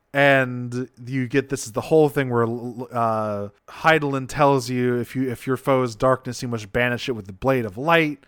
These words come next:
and your weapon of choice glows, and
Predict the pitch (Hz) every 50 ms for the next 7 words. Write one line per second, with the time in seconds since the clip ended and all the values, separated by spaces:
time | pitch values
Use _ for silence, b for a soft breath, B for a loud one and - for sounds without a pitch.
0 | b b b 113 104 98 95 92 92 98 - 147 143 175 165 147 - 170 151 139
1 | 131 123 113 - - - 147 151 147 139 131 - - 117 - 131 147 156 156 156
2 | 156 151 147 151 147 143 139 127 123 120 117 113 110